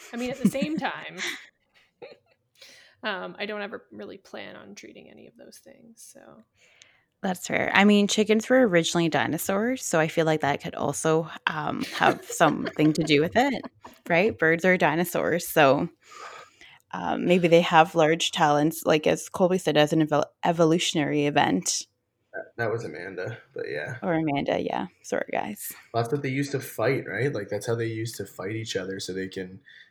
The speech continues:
Speaker 3: you know, breed or be the boss of the, I don't know what you call them, the pack.
Speaker 1: Yeah.
Speaker 2: Yeah, that's how they could hold their ground, right?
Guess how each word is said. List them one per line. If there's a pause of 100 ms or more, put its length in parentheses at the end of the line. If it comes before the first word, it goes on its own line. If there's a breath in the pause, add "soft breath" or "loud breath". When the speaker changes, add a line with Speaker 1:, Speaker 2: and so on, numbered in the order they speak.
(100 loud breath)
Speaker 3:
you
know, (240)
breed
or (160)
be
the
boss
of
the,
I
don't
know
what
you
call
them,
the
pack. (1600)
Speaker 1:
Yeah. (140)
Speaker 2:
Yeah,
that's
how
they
could
hold
their
ground,
right?